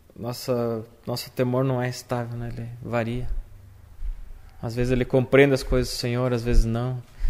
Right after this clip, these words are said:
Às vezes ele tá discernindo o tempo, às vezes não. Às vezes ele discerne o juízo, às vezes não. Então ele oscila, né? Mas o Senhor quer uma estabilidade, né?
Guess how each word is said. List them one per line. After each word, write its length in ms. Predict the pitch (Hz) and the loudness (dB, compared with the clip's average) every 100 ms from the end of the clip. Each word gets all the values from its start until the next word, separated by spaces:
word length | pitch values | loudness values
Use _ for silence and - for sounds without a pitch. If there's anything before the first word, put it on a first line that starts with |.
| - | 6
Às 140 | 123 | 6
vezes 140 | 127 131 | 6 6
ele 80 | 127 | 6
tá 100 | 127 | 6
discernindo 420 | - 131 123 127 | 6 2 2 0
o 40 | |
tempo, 300 | - 131 131 | 2 0 2
às 80 | 117 | -2
vezes 220 | 117 110 | -2 -4
não. 300 | 113 127 123 - - - - - - - - - - - | 0 2 2 -2 -8 -12 -14 -20 -16 0 2 2 0 -4
Às 100 | 110 | -2
vezes 160 | 120 127 | 2 4
ele 160 | 127 | 6
discerne 520 | 131 123 - 143 147 143 | 6 6 8 10 12 10
o 40 | |
juízo, 440 | 120 127 135 123 | 6 8 8 6
às 120 | 117 110 | 2 2
vezes 200 | 113 113 | 0 2
não. 300 | 117 127 131 - - - - - - - - - - - - | 0 -2 -6 -12 -12 -10 -12 -18 -20 -20 -20 -20 -16 -14 -4
Então 120 | 123 | 0
ele 120 | 123 | 0
oscila, 420 | 127 - 151 131 | -2 -2 0 2
né? 160 | 123 110 - - - - - | 0 -2 -10 -20 -20 -16 -4
Mas 140 | 117 | -4
o 40 | - | 0
Senhor 180 | 120 117 | 0 0
quer 380 | - 127 139 | 4 6 6
uma 140 | 139 131 | 4 -4
estabilidade, 840 | - 131 127 131 120 120 117 113 | -4 -2 0 0 2 4 4 0
né? 140 | 120 | -6